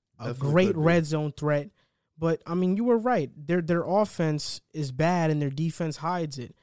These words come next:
Speaker 1: I mean, right now, they lost to, they lost to Washington 'cause they couldn't score the ball. They struggled against the Cowboys, who have a horrible defense.
Speaker 2: Horrible, bro.
Speaker 1: And the
Speaker 2: <laughs>
Speaker 1: Ravens, whose defense is okay, but a lot of players were on covid. And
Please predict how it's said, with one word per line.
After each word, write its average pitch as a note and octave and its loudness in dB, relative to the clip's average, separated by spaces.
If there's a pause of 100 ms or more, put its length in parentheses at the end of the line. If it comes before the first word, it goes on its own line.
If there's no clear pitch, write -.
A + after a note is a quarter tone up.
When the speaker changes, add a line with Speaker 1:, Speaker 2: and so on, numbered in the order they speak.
(240)
Speaker 1:
I D#3 -6
mean, E3 0
right G#3 0
now, F3 -2
they E3+ 0
lost G#3 0
to, D#3+ -2
they D3+ -2
lost F#3 -2
to G#3+ -2
Washington C#3+ -2
'cause C#3+ 0
they C#3+ 0
couldn't D3+ 0
score D3+ -2
the D3+ 0
ball. C3+ 0
They C#3 -2
struggled F#3+ 0
against F3 0
the D3+ -12
Cowboys, C#3 -2
who C#3 -4
have D3+ -2
a B2 -4
horrible E3 0
defense. B2+ -6
Speaker 2:
Horrible, B2+ 0
bro. F#2 0
Speaker 1:
And G#3 6
the F#3+ 6
Speaker 2:
<laughs> E3+ 4
Speaker 1:
Ravens, F3+ 2
whose F3 0
defense G#3+ -4
is F3 -4
okay, F#3+ 2
but D#3 0 (140)
a D3+ -8
lot F3 0
of G3 -4
players F#3+ -2
were F#3 -2
on F3+ 0
covid. E3 -2 (1000)
And E3+ -2